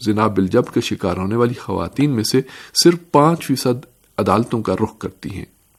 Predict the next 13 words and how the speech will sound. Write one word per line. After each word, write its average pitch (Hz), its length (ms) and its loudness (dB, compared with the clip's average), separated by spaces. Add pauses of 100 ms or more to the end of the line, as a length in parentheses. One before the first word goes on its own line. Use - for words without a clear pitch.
(320)
مجموعی 139 320 2
طور 131 180 6
پر 143 220 0
امریکی 117 480 0
عورتوں 120 360 0
کے 143 100 -10
ساتھ 107 300 -4
ملازمتوں 104 640 2
کے 127 120 -2
حصول، 107 460 0 (420)
تنخواہوں 127 420 2
کی 117 180 2
ادائیگی، 92 460 0